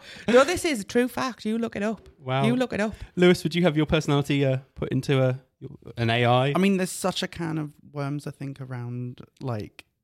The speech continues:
Speaker 3: getting into what is, what is sentience, what is free
Speaker 2: Yep.
Speaker 3: will, what's a human anyway, like, where, where does it all fit in, who, what counts? But I think I probably would, but I f-, it'd be nice to have that kind of, like, person that just gets you, like, you, like, you, you can have, like, your,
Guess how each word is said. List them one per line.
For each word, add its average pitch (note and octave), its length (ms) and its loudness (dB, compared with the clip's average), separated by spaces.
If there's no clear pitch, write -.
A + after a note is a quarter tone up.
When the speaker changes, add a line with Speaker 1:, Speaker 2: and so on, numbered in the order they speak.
Speaker 3:
getting B2+ 260 -6
into A2+ 260 -6
what A2 260 -8
is, A2+ 500 -8
what G#2+ 280 -12
is A#2 120 -8
sentience, A2+ 800 -6
what G#2+ 140 -8
is A2 160 -10
free A#2+ 180 -4
Speaker 2:
Yep. B2+ 100 -4
Speaker 3:
will, A#2+ 320 0
what's A2 320 -8
a C3 40 -10
human A#2+ 520 -4
anyway, B2 540 -4
like, G2+ 300 -10
where, A2 220 -6
where A#2 140 -6
does A#2 160 -10
it - 80 -10
all A2 320 -10
fit - 140 -10
in, A2+ 180 -2
who, A#2 220 -4
what A2 240 -10
counts? - 420 -8
But - 220 -8
I A#2+ 80 -4
think C#3 460 -6
I - 60 -6
probably B3+ 460 -4
would, D3+ 380 -2
but A2+ 140 -4
I - 40 -6
f-, - 140 -10
it'd C3+ 120 -10
be C#3+ 80 -2
nice D3 240 0
to - 60 -12
have D#3 140 -10
that - 180 -8
kind C3+ 220 -6
of, B2 80 -10
like, - 160 -8
person - 380 -6
that - 80 -10
just - 260 -14
gets - 440 -14
you, C#3 280 -6
like, C#3 220 -8
you, C3+ 420 -8
like, - 180 -12
you, - 140 -14
you C3+ 100 -12
can D3+ 140 0
have, B2+ 180 -2
like, A2 160 -8
your, G#2 280 -4